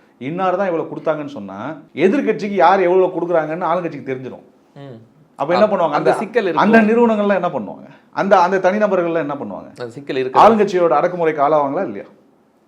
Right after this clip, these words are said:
Speaker 1: இன்னொரு side of the story இருக்குது. But நம்ம அதுக்குள்ள போக வேணாம். இப்போதைக்கு உச்சநீதிமன்றம் சில வழிகாட்டு முறைகள்
Speaker 2: ஆ,
Speaker 1: கொடுத்திருக்காங்க. அதை
Speaker 2: கொடுத்திருக்கு.
Speaker 1: போயிருக்காங்க. அதை எப்படி சரி பண்ணணும், இல்ல அது சரியா இன்னும் கொண்டு வரணுமான ஒரு ஜ-,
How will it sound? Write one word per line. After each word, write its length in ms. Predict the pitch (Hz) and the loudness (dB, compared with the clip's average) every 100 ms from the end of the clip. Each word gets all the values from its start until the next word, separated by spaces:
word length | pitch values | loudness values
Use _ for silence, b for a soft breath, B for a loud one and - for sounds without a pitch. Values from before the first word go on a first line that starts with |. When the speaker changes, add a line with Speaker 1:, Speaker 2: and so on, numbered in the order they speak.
| _ _ - | _ _ -8
Speaker 1:
இன்னொரு 300 | 196 302 269 | 0 2 4
side 120 | 233 | 2
of 120 | 233 196 | 2 2
the 60 | |
story 260 | - 165 135 | -2 -2 -4
இருக்குது. 320 | 104 95 - _ _ _ b - | -6 -10 -20 _ _ _ b -6
But 100 | 147 | -2
நம்ம 300 | 143 190 185 | 0 0 0
அதுக்குள்ள 240 | 196 233 233 | 0 2 2
போக 240 | 165 139 | 2 0
வேணாம். 120 | 107 | -6
இப்போதைக்கு 260 | 113 170 233 | -2 -2 -2
உச்சநீதிமன்றம் 680 | 208 233 233 220 175 190 247 | -4 -2 0 0 -2 -4 -2
சில 260 | 190 165 | 2 4
வழிகாட்டு 300 | 180 185 175 | 4 2 0
முறைகள் 260 | 160 139 226 | -6 -8 -6
Speaker 2:
ஆ, 40 | |
Speaker 1:
கொடுத்திருக்காங்க. 280 | 277 151 131 | -6 -2 0
அதை 240 | 262 220 | 0 0
Speaker 2:
கொடுத்திருக்கு. 40 | - | 4
Speaker 1:
போயிருக்காங்க. 420 | 190 180 120 98 B B | 6 6 0 -4 B B
அதை 180 | 120 151 | -6 -2
எப்படி 260 | 175 175 165 | -2 0 0
சரி 200 | 190 220 | 0 -2
பண்ணணும், 380 | 208 170 165 185 | -4 -6 -4 -2
இல்ல 120 | 160 | -2
அது 100 | 135 | -2
சரியா 300 | 156 190 208 | -2 0 0
இன்னும் 220 | 175 185 | -2 -4
கொண்டு 320 | 175 175 175 | -2 0 0
வரணுமான 260 | 151 196 226 | -2 -4 -4
ஒரு 140 | 170 | -4
ஜ-, 180 | 123 | -6